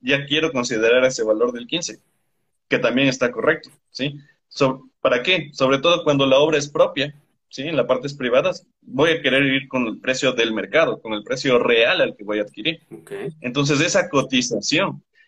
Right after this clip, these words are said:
Speaker 1: es bastante esencial al momento de generar todo ese rumbo, ¿sí? Yo tengo mis actividades planificadas,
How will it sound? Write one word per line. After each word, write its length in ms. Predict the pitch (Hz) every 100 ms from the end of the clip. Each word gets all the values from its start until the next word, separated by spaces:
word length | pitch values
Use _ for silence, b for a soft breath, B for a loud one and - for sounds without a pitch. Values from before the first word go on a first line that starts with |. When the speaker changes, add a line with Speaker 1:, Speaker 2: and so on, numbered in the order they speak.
| _
Speaker 1:
es 160 | 131 131
bastante 720 | 131 143 143 143 127 - _
esencial 1000 | 139 139 135 113 107 104 165 196 147 98 _ _ _ _ _
al 140 | 123
momento 400 | 123 123 127 131
de 100 | 120
generar 480 | 117 110 107 117 120
todo 180 | 110 104
ese 180 | 101 98
rumbo, 260 | 95 95 _ _ _ _ _
¿sí? 340 | - - 143 147 - _ _
Yo 180 | 127 123
tengo 240 | 151 151
mis 180 | 143 135
actividades 500 | 123 131 120 131 135
planificadas, 880 | 131 123 120 123 165 185 185 180 -